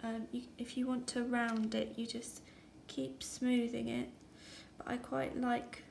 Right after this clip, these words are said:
the, uh,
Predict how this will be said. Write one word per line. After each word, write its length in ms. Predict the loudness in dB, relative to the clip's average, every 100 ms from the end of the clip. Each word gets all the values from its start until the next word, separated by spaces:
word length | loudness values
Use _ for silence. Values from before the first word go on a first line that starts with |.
| -18 -20 -20 -20 -20 -20 -20 -20 -20 -20 -20 -20 -20 -20 -20 -20 -20 -20 -20 -18 -6
the, 220 | 0 2
uh, 200 | 2 2